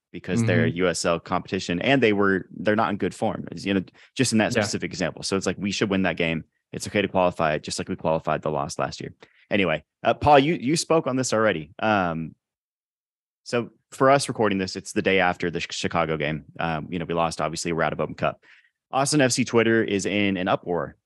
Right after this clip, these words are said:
Speaker 1: Um, the Wolf Ch-, Wolf Out chatter is the loudest it's been since, well, all season and really since the darkest days of twenty twenty-one. Um, gone are the days of fighting for the to-,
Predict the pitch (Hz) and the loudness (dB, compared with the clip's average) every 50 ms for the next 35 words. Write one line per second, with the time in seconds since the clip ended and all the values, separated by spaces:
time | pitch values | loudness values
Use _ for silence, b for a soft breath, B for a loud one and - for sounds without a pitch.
0 | _ _ - 101 107 107 101 98 92 85 78 73 82 - _ - 98 98 117 113 | _ _ 0 2 2 2 2 2 2 2 0 -2 -8 -4 _ -2 2 2 2 0
1 | - - - - 107 123 120 - 123 104 120 - - 110 107 107 107 104 101 95 | 0 -4 -6 0 0 0 4 4 4 2 4 2 0 0 0 0 -2 -4 -4 -6
2 | - 95 90 95 104 101 98 - 104 - - - 95 95 92 87 - - 90 87 | -6 -6 -2 -2 -2 -2 -4 -8 -12 -8 -6 -4 -2 -2 -2 -4 -4 -4 -4 -6
3 | 85 - - - - _ _ _ _ _ _ - 92 82 87 113 127 120 - 123 | -6 -8 -12 -14 -16 _ _ _ _ _ _ -6 -2 0 2 2 2 2 2 2
4 | 123 113 98 107 101 101 92 87 87 85 - - 101 113 110 107 95 - 98 92 | 2 2 2 2 2 2 2 0 -2 -6 -2 0 0 2 2 0 0 -2 -4 -6
5 | - - 95 87 95 90 87 82 - - 95 90 85 82 - - 90 87 85 - | -4 -6 -4 0 0 0 0 -2 -2 -2 -2 -2 -2 -4 -6 -6 -6 -6 -4 -4
6 | 98 90 78 78 85 98 95 82 76 - _ _ _ _ _ _ _ 107 107 107 | -4 -4 -2 0 0 0 0 0 -4 -8 _ _ _ _ _ _ _ -4 -4 -2
7 | 98 90 90 117 117 117 117 117 104 107 90 107 104 104 104 95 101 95 - - | -2 -2 0 2 2 2 2 0 0 0 0 2 2 2 0 0 -4 -4 0 0
8 | 101 98 95 92 80 - 135 - 98 98 - | 0 2 0 -2 -6 -10 -10 -4 -4 -4 -4